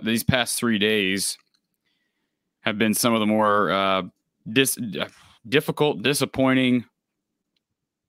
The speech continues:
frustrating. I, I don't even know, uh, where to start. Uh, I know officiating is once again, uh, a common theme. I already see it in our chat. I understand it.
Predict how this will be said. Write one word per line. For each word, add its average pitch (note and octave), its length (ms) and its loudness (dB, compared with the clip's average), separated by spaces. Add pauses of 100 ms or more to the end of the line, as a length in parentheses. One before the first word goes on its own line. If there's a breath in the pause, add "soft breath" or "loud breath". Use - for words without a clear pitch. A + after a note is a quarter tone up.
(140)
frustrating. A#2 540 0
I, A#2 220 0
I C#3 40 0
don't B2 200 0
even G#2+ 180 0
know, G2+ 360 0
uh, F2+ 200 0
where G#2 160 -2
to G2+ 80 -2
start. E2+ 460 -2 (1080 soft breath)
Uh, F2+ 100 -4
I G2+ 160 0
know A2+ 200 2
officiating A2 760 0
is F#2+ 100 -4
once A2 280 -2
again, G2+ 520 -2 (120)
uh, F#2+ 220 -4
a F#2+ 60 -4
common G2 360 -2
theme. F#2+ 280 -2
I F#2 80 0
already F#2+ 180 -2
see - 160 -4
it F#2+ 80 0
in F#2 80 -2
our F2+ 140 -2
chat. F2+ 280 -4
I E2+ 100 -2
understand G2 680 -4
it. F#2+ 240 -4